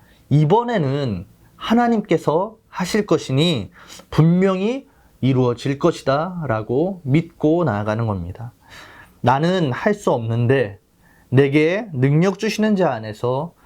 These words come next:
내가 모든 것을 할 수 있다"라고 고백하는 것이 진짜 믿음이라 할 수 있는 겁니다.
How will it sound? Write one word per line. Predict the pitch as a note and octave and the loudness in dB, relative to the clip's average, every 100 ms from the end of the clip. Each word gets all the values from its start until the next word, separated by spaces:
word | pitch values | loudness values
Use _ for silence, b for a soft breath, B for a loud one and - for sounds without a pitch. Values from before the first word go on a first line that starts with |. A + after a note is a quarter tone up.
| b - | b -4
내가 | A2 A2+ A#2 F3 E3+ | -2 0 0 -2 -4
모든 | B2 C3 C#3 E3 | 0 0 2 2
것을 | D3 - D3+ F#3 G#3+ | 0 0 0 0 -2
할 | - A3 G#3+ | -4 -2 -2
수 | G#3+ F#3 | 0 -2
있다"라고 | A#2 - A#2 G#2+ G2 A2 A#2+ B2+ F3 | -2 -2 -4 -4 -6 -6 -4 -2 -2
고백하는 | C3+ C3 - C3+ B2+ | -2 -4 -2 -2 -2
것이 | A2 - C3 D#3+ C3 b b b | -2 -2 0 0 -2 b b b
진짜 | - C#3+ C3 C3+ A#2 F#2+ F#2 | -4 0 0 2 -2 -2 -4
믿음이라 | A2 A#2 B2+ G#2 G2+ F2+ F2+ A#2 | -4 0 0 0 -2 -6 -8 -4
할 | C#3 | -4
수 | C3 | -2
있는 | G#2+ A2+ | 0 0
겁니다. | A2+ G2 E2 A2+ | 0 -2 -8 -12